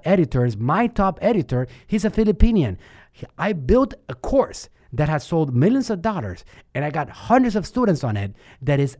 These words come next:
actually a course that in great part was created by some guys from the Philippines that are genius minds. They get inspired by me,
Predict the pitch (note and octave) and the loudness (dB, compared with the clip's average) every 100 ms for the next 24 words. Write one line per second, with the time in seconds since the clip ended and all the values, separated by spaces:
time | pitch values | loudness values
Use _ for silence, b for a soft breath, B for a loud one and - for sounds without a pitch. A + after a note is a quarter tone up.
0 | _ - A3+ - B3+ G#3+ C3 - F3+ F3+ | _ -10 -10 -6 -4 -2 -4 -4 0 0
1 | - b b C#3 C#3 C3+ A#2+ G2+ D3+ A3 | -2 b b -4 0 0 0 2 4 4
2 | B3 - - A#3 A#2+ - B2 C3+ - D3+ | 2 -2 2 2 0 -4 -4 -4 -4 -4
3 | D3+ G3 G3+ C3 C3+ C3 D#3 C3 A#2+ C3+ | 0 0 -2 -2 -2 -2 -4 -4 -4 -4
4 | D3 D#3+ D3+ - B3 F3+ C3 B2+ B2 B | -4 -2 -4 -4 -4 -2 0 0 -2 B
5 | B B C3+ B2+ A#2+ A2 G#3 B3 A#3 F#3 | B B -2 -2 -2 -6 -2 0 0 0
6 | C3+ G#3+ G#3 C3 C3+ C3+ b b C3+ C3 | 0 0 2 2 0 -2 b b -4 -2
7 | C3+ B2 - - G#3+ B3+ C#3+ A#2+ G#2+ G#2 | 0 -2 -4 -4 2 2 2 0 0 -2
8 | G#2+ | -6